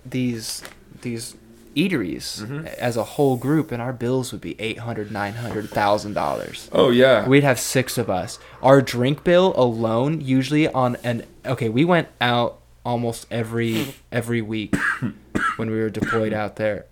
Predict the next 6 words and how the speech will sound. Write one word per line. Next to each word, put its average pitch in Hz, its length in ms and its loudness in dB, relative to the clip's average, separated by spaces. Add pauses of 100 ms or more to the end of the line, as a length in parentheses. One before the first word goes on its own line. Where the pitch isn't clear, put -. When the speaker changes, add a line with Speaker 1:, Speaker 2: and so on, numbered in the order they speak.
Speaker 2:
Right. 90 420 6
Speaker 1:
Our 123 140 -4
drink 127 360 -6
bill 151 340 -4 (1600)
topped - 520 -4
normally 117 840 -4